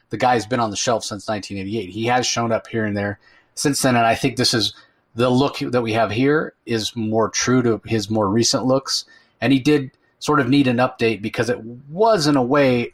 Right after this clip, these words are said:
almost a, a caricature. And I, I've, I've heard,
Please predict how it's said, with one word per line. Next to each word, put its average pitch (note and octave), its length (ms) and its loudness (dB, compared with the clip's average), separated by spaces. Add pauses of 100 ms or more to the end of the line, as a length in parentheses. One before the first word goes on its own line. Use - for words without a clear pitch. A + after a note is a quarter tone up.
almost C3+ 340 0
a, G2+ 120 -6 (140)
a - 80 -8
caricature. D#3 760 0
And A2+ 120 -2
I, A2 200 -2
I've, A2 120 -6 (120)
I've - 140 -4
heard, B2 400 0